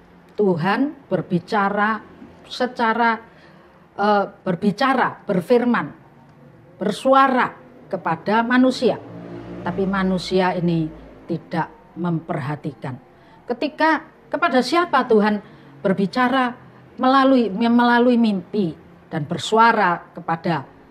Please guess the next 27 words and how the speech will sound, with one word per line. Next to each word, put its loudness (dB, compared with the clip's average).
Abimelek, 0
saudaraku -6
ya. -4
Orang 2
yang -2
tidak -4
kenal 0
Tuhan, 0
yang -2
tidak -4
mengerti -2
hadirnya 0
kehadiran 0
Tuhan. 2
Abimelek 2
ini -2
dalam 0
Kejadian 0
dua 2
puluh 2
ayat 0
yang 0
ketiga, -4
Abimelek 2
raja -2
Mesir, -2
ya. 0